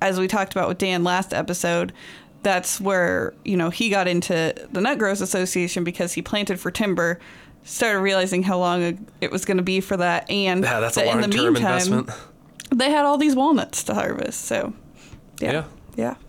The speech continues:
Speaker 1: All right. Well, thanks for sharing, and, um, I, I'll share around some syrup with the rest of the staff so we can taste it, and we'll take a picture so you guys can see what it looks like. If people want walnut syrup,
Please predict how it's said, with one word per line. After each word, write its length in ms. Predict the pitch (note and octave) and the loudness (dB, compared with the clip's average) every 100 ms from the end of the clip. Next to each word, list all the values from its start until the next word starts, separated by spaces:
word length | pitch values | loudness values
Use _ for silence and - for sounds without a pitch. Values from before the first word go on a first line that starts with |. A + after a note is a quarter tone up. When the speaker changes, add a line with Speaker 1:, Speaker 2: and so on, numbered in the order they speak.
| - - | -20 -8
Speaker 1:
All 160 | - A3+ | -2 0
right. 240 | D4 C#4 | 2 0
Well, 200 | - B3 | 0 0
thanks 340 | A#3+ A#3+ C#4+ - | 2 2 2 0
for 440 | D#4 C#4+ A#3+ C4+ C4 | 0 2 2 -2 -6
sharing, 520 | - C4 A3+ C4 F4 | -2 0 2 4 4
and, 460 | - A3+ G#3+ A3 A3 - - - - | 4 2 2 2 2 -2 -16 -10 -2
um, 320 | A3+ G#3 G3 | 0 2 0
I, 260 | G#3 G#3 G#3 - | 0 0 0 0
I'll 200 | G3 G3 | 0 0
share 320 | G3 G#3 G3+ | 0 0 0
around 280 | G3+ G3+ G3+ | 0 0 0
some 160 | - F#3+ | 0 -2
syrup 460 | F#3 G#3 G3 F#3 F#3+ | 0 0 0 -2 -2
with 400 | F#3 F#3+ - - - - - | -2 -4 -14 -20 -20 -20 -6
the 60 | G#3 | 0
rest 180 | G3 F#3+ | 0 0
of 100 | G3+ | -2
the 40 | |
staff 260 | F#3+ G3 G3 | 0 0 -2
so 120 | - | -2
we 40 | |
can 160 | F#3 G3 | -2 -2
taste 360 | - F#3+ - - | 0 -2 -2 -2
it, 180 | - - | -2 -2
and 340 | G#3+ G#2 G#3 - - - | 0 2 0 -4 -16 -8
we'll 80 | G3+ | -4
take 160 | A3+ A3 | 0 0
a 60 | |
picture 360 | - F#3+ - F#3 | 0 -2 -2 -2
so 160 | - | -2
you 80 | F#3+ | -2
guys 140 | F#3 F3+ | -2 -2
can 140 | G3+ | -4
see 160 | - F#3+ | -2 -2
what 80 | |
it 80 | F#3+ | 0
looks 200 | G3+ - | -2 -2
like. 340 | - D2+ - - - - - - | -2 -2 -6 -16 -20 -20 -10 -2
If 240 | B3+ B3 | -2 -2
people 340 | - B3 A3 F#3+ | -2 0 2 2
want 260 | G#3 C4 | 2 2
walnut 380 | G3 F#3+ F3+ - | 2 2 2 0
syrup, 540 | - - D2+ - - | -2 0 -2 -4 -12